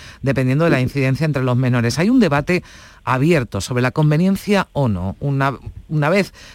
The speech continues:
Speaker 1: que ya usted, bueno, pues da por seguro que, que la, que la vacuna va a ser, eh, segura, valga la redundancia, para, para estos menores,
Speaker 2: Sí.
Speaker 1: eh, ¿es necesario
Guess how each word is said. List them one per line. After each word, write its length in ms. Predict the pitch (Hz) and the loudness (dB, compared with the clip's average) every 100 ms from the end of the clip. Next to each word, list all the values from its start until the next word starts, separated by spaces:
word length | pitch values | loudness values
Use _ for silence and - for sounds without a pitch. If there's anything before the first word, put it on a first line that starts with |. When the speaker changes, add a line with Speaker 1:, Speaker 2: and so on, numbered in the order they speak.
| - | -6
Speaker 1:
que 120 | 147 | -2
ya 360 | 135 151 143 139 | 0 2 2 0
usted, 460 | 156 - 147 143 143 | -2 -2 0 0 0
bueno, 240 | 131 113 | -2 -2
pues 160 | 107 104 | -2 -2
da 100 | 143 | -2
por 140 | 135 | -2
seguro 500 | - 117 147 208 208 | -4 -2 0 2 0
que, 200 | 165 117 | -2 -6
que 140 | 104 104 | -4 -4
la, 240 | 95 92 | -4 -6
que 120 | - | -6
la 100 | 95 | -6
vacuna 380 | 87 92 156 143 | -6 -6 -2 -2
va 60 | 101 | -4
a 60 | |
ser, 260 | 90 123 107 - - - | -2 -2 -4 -10 -20 -10
eh, 240 | 123 110 104 | -4 -2 -2
segura, 320 | 135 123 127 | -2 0 0
valga 220 | 113 117 | 0 0
la 80 | 117 | 0
redundancia, 500 | 113 107 113 113 123 | 0 0 0 0 -2
para, 220 | 120 113 | 0 0
para 180 | 120 110 | 0 -2
estos 240 | 107 127 | -2 -2
menores, 360 | 120 117 139 170 | 0 2 2 0
Speaker 2:
Sí. 60 | 175 - - - | -2 -10 -10 -6
Speaker 1:
eh, 100 | 139 - 147 - | -6 -6 -14 -6
¿es 160 | - 196 | 0 4
necesario 880 | 233 254 - 147 - 156 165 202 | 4 4 0 -2 0 0 0 -4